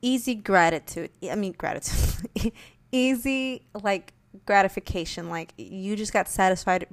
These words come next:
really quick, got a quick little ego boost, and that's it.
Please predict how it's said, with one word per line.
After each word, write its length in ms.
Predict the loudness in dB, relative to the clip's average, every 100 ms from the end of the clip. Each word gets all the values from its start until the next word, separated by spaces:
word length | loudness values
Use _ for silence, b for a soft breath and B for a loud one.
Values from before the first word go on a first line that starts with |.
| -14
really 360 | -2 4 4 4
quick, 580 | -2 -2 2 2 -2 -14 b b b 4
got 180 | 6
a 60 | 6
quick 340 | 4 -4 -2
little 340 | 0 4 4 4
ego 360 | -2 -2 2 2
boost, 720 | 0 -2 0 0 -2 -8 -10 -6
and 480 | -4 -2 -4 -6 2
that's 300 | 2 2 0
it. 140 | -4